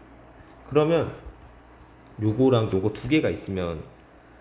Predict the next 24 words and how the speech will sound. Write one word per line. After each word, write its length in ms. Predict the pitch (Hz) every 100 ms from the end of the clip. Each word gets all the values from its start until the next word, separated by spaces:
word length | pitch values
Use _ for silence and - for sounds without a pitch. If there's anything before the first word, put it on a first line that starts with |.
| - - - -
문제에서 640 | 117 120 139 123 113 85 - -
이거 160 | 117
미분해서 760 | 107 113 131 165 170 156 123 95 - - - - -
일 180 | 190 202
넣은 220 | 196 165
거가 220 | 127 104
사고 280 | 101 110 104
미분해서 480 | 98 117 143 143 143
마이너스 480 | 92 98 135 143 107
이 80 | 110
넣은 200 | 110 104
게 80 | 95
일이니까 420 | 117 104 - - - - - - - - - -
연립방정식으로 920 | 117 131 170 175 175 170 165 147 131
계산할 360 | 127 147 151 156
수 120 | -
있겠죠, 280 | - 123 -
이거? 260 | 71 117 170 - - - -
어, 120 | 98
얘는 280 | 104 151 131
요 160 | 107 127
정도를 640 | 170 180 180 165 131 113
생각했어야 640 | - 147 147 147 120 127 104
됩니다. 380 | 90 - -